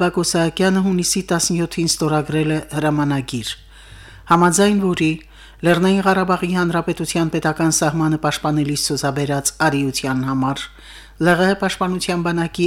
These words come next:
N զորամասի զինծառայողներ Վարդան Սարգսյանը, Արայիկ Մատինյանը, Վիգեն Պետրոսյանը հետմահու պարգևատրվել են մարտական ծառայություն մեդալով։ Այս մասին հայտնել են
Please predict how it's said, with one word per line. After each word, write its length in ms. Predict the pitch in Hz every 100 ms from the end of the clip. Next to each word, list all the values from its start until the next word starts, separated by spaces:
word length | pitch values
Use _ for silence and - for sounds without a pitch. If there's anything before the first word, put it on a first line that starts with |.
| 175
N 140 | 165 165
զորամասի 540 | 165 160 151 156 - 139
զինծառայողներ 880 | 147 147 151 143 139 135 131 139 143 - - - - 156
Վարդան 380 | 175 - 190 190
Սարգսյանը, 760 | 185 165 - - 165 156 151 156 - -
Արայիկ 460 | 156 151 156 156
Մատինյանը, 640 | 160 151 143 143 143 139 143 - - - 151
Վիգեն 320 | 156 170 180 160
Պետրոսյանը 680 | 147 143 131 - 160 170 175 - - -
հետմահու 380 | 160 156 151 156 147
պարգևատրվել 760 | 139 - 135 131 131 131 165 175
են 80 | 175 - - -
մարտական 480 | 147 - - 151 156
ծառայություն 720 | 151 139 127 120 - 127 123 -
մեդալով։ 540 | 131 120 113 110 - - - - - - -
Այս 160 | 170 170
մասին 320 | 202 190 202 185
հայտնել 360 | 180 - 165 165
են 140 | 160